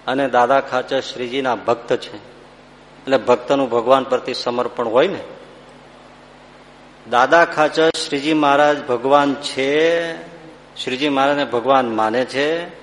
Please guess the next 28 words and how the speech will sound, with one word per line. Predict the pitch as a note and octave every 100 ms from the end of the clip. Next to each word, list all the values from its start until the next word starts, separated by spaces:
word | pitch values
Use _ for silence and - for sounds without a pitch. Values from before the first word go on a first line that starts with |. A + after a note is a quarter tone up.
| - - - -
અને | B2+ C#3
પોતે | - C3 B2+ D3 C#3+
એના | C#3 B2+
ભક્ત | A2+ A#2+ B2 -
છે, | C3 - B2+ D3 D#3+ F#3 - - - - - - - - - - - C3+
એટલે | C3+ C3+ D3+ D3+
સમર્પણ | - C#3+ C#3 D3 - D3+ C3 -
કરતા | C3+ C3 - C#3
જ | A#2
નથી, | B2+ B2 B2+
સમજી | G#2+ - C3 B2+ C3 B2+
રાખજો. | B2 A#2+ G#2+ A2+ F#2 - - - - - - - - - - - - - - - - - - - - - - - - - -
દાદા | A#2+ B2+ C#3
ખાચર | - C#3 D3 D3
માનતા | B2 A#2 C3 D3 C#3+ D#3
જ | D3+ B2+
નથી | C3+ C#3+ D3+ C3+ - - - - - - - -
<clears throat> | - A#3+ E3+
કે | D3
શ્રીજી | C3+ C#3 C#3 C#3+
મહારાજ | C3 C3 C3+ A2+
ભગવાન | A#2 B2+ C3+ C3
છે | -
ને | C3
હું | B2
એનો | C3+ B2+
ભગત | G#2+ A#2 D#3+ - -
છું | D#3+ B2+